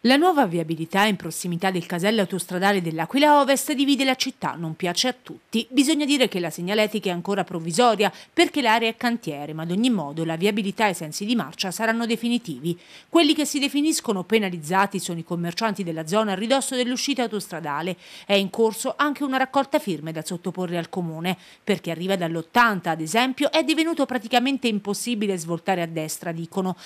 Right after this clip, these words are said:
per raggiungere le attività che ci sono. Negozio di giocattoli, ferramenta, negozio di sposi, pizzeria, ma anche un supermercato e altre attività.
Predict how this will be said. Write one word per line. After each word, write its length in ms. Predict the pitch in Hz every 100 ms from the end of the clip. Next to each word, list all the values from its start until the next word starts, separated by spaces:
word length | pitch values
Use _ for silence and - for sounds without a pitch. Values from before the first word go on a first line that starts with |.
| -
per 160 | - 277
raggiungere 520 | 311 202 175 175 175
le 100 | 180
attività 440 | 180 180 185 202
che 140 | 185 202
ci 140 | 226
sono. 420 | - 160 156 180 - -
Negozio 460 | 220 214 196 190 175
di 80 |
giocattoli, 580 | 151 160 180 196 - 170
ferramenta, 580 | 165 175 160 185 202 170
negozio 380 | 165 170 170 190
di 80 | 170
sposi, 380 | - 254 185
pizzeria, 540 | 190 190 277 285 262 180 - -
ma 120 | 320
anche 200 | 339 254
un 100 | 247
supermercato 760 | - 262 302 320 - 302 262 -
e 120 | 285
altre 280 | 226 196 185
attività. 520 | 165 - 165 165 147